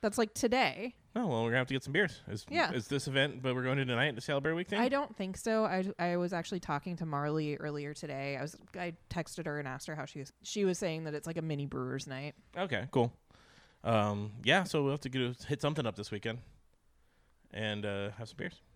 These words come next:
Speaker 1: Yeah.
Speaker 2: I like beer.
Speaker 1: Yeah. I mean, that's something we can talk about.
Speaker 2: Mm-hmm.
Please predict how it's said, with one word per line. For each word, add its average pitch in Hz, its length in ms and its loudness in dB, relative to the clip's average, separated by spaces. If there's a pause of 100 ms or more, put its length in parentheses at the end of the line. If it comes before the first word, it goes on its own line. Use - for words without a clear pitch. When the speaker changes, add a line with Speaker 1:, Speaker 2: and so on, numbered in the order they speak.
(200)
Speaker 1:
Yeah. 269 160 -2 (380)
Speaker 2:
I 92 40 -6
like 123 120 -4
beer. 117 140 -6 (260)
Speaker 1:
Yeah. 330 100 -4 (280)
I - 60 -2
mean, 262 220 2
that's 233 200 -2
something 240 300 -6
we 233 80 -6
can 233 100 -6
talk 226 160 -12
about. 262 160 -10 (340)
Speaker 2:
Mm-hmm. 156 140 -4